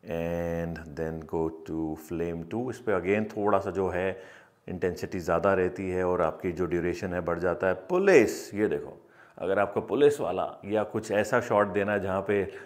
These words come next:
लाइट ब्लिंक करते हुए, तो आप ये चेक कर सकते हो। Then we have the ambulance। Again, इसकी इंटेंसिटी बढ़ा के दिखाता हूँ मैं आपको कितनी बढ़ जाएगी। Ambulance। Then we have the fire truck।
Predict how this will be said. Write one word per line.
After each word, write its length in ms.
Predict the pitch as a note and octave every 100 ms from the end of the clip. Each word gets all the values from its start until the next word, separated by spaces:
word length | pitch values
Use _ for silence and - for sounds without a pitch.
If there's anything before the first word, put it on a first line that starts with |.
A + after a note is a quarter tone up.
| -
लाइट 380 | G2 G2+ A#2+ A2
ब्लिंक 300 | G2 A#2 C3+
करते 240 | B2 G2+
हुए, 160 | A2 G#2
तो 100 | G2+
आप 220 | F#2+ F#2
ये 80 | G2
चेक 260 | F2+ F#2+ -
कर 100 | F#2+
सकते 360 | - F#2+ -
हो। 160 | F#2+ G2+
Then 260 | F2+ F#2
we 100 | F#2
have 220 | F#2 F2+ E2
the 120 | F2 F2
ambulance। 520 | F#2 G#2 A2 C3+ D3 - - - - - - -
Again, 200 | F2 G2
इसकी 200 | F#2+ -
इंटेंसिटी 420 | F#2+ F#2 F2 G2
बढ़ा 220 | F#2 F2+
के 120 | E2+ G2
दिखाता 320 | F2+ E2+ F#2+
हूँ 80 | G2
मैं 60 |
आपको 160 | - F2+
कितनी 280 | F#2 F#2+ G2+
बढ़ 180 | F2+
जाएगी। 360 | G2 G2 F2 F#2+ - - - _ _ _
Ambulance। 540 | E2 E2 F2 F#2 B2 - - - - -
Then 180 | F#2+ F2+
we 80 | F2
have 180 | F2 D#2
the 100 | E2+ -
fire 260 | G2 A2 A2+
truck। 260 | B2+ C3